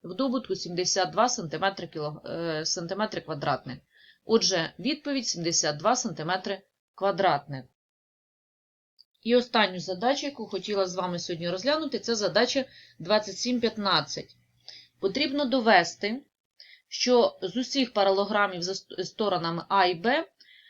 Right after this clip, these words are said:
найбільшу площу має прямокутник. Значить, у нас є деякий паралограм А Б Ц Д, у якого сторона А Б позначена через А, сторона А Д позначена через Б.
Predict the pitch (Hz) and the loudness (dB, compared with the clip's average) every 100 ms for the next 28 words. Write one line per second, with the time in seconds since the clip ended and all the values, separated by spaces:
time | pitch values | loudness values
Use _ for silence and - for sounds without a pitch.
0 | _ - 202 196 247 226 190 226 320 - | _ -2 -2 2 2 0 0 -2 0 -2
1 | 185 196 247 240 226 208 202 - 156 - | -2 0 0 0 -2 -2 -6 -6 -6 -6
2 | 117 _ _ _ _ _ _ _ _ _ | -16 _ _ _ _ _ _ _ _ _
3 | _ _ _ 196 233 254 285 285 247 220 | _ _ _ -4 0 4 4 4 4 6
4 | 226 226 208 196 196 196 196 190 180 196 | 4 4 0 4 6 4 4 2 2 0
5 | 180 185 - 185 226 302 349 _ _ _ | 2 2 2 2 2 2 -2 _ _ _
6 | _ _ _ - 208 226 247 233 208 - | _ _ _ -4 0 2 4 4 4 -2
7 | 214 214 202 208 190 185 185 180 180 175 | -2 0 0 0 2 2 2 -4 -4 -4
8 | 170 165 - 175 175 - 214 277 339 _ | -6 -8 -6 -4 -4 2 2 2 -2 _
9 | _ _ _ _ _ - 214 220 220 - | _ _ _ _ _ -4 0 4 4 4
10 | 208 202 185 180 175 175 165 170 156 160 | 2 4 2 2 -4 -2 -4 -6 -8 -6
11 | 160 156 165 214 262 | -8 -8 0 2 2